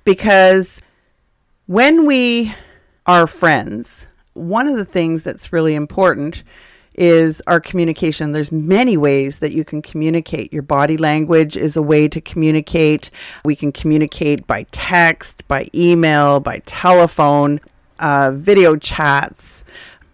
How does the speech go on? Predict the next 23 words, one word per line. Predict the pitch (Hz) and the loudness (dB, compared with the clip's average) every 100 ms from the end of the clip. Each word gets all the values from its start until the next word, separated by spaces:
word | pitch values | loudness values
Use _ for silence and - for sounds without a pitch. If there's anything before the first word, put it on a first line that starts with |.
| _ _ | _ _
There's | 175 196 190 | -2 2 2
social | - - 220 214 - | 0 -4 0 2 2
media, | 196 185 170 147 131 131 | 0 2 4 4 4 2
all | - 208 | 2 2
different | 202 208 196 | 0 -4 -4
kinds | - 170 160 160 | -4 -2 -2 -2
of | 151 | -2
ways | 151 147 143 | 0 0 -2
of | 143 _ _ _ - | -8 _ _ _ -12
communicating | 165 165 170 165 165 143 143 | -4 0 0 -2 -2 -2 -4
today. | - 160 147 135 143 - - - - | -6 0 2 0 -2 -16 -20 -20 -20
However, | - 226 240 233 247 240 233 - - - _ | -2 2 4 6 6 4 2 -6 -20 -20 _
the | 214 | -2
best | 180 254 370 427 - - | 2 2 2 0 -10 -20
form | - 208 190 170 165 170 | -4 2 4 6 4 2
of | 160 - | -4 -6
communication, | - 165 156 151 - 156 151 - 135 131 - | -6 -2 0 -2 -2 0 0 0 -2 -2 -2
I | 151 | -2
believe, | 147 151 143 143 139 - | 0 0 2 2 0 -2
is | - 147 147 - - - | -2 0 0 -2 -16 -18
speaking | - - 214 214 190 | -8 -4 -2 -2 -4
to | 180 - 180 | -4 -6 -4
someone | - 175 156 147 143 139 | -2 0 2 2 2 0